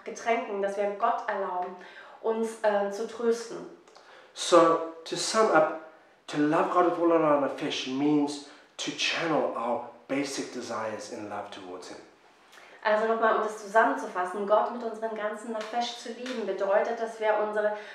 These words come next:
Speaker 1: grundlegenden Bedürfnisse auf ihn ausrichten.
Speaker 2: But nefesh also can mean our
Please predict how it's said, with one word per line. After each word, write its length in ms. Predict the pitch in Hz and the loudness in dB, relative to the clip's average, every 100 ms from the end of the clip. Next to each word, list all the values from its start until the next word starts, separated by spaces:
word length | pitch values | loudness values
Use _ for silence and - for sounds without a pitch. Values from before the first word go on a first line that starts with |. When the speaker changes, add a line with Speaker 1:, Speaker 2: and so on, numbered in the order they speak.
| - | -12
Speaker 1:
grundlegenden 920 | - - 294 302 254 262 262 254 240 | -6 0 2 2 0 0 2 0 -2
Bedürfnisse 760 | 226 220 226 254 262 214 202 - | -2 -2 -2 -2 -2 -6 -6 -4
auf 140 | - - - | -4 -8 -8
ihn 220 | 226 226 | -6 -4
ausrichten. 640 | 208 220 - 185 180 - 175 180 - - - - | -4 -4 -6 -10 -10 -8 -8 -8 -12 -16 -18 2
Speaker 2:
But 340 | 151 147 - - | 8 8 6 0
nefesh 720 | 165 - 247 247 - - - - - | 0 2 4 4 2 -2 -8 -10 0
also 360 | 202 208 180 | 0 2 2
can 340 | 160 147 131 127 | 2 2 0 2
mean 380 | 131 131 127 - - | 4 4 2 -2 -6
our 440 | 131 135 156 151 | 2 4 4 2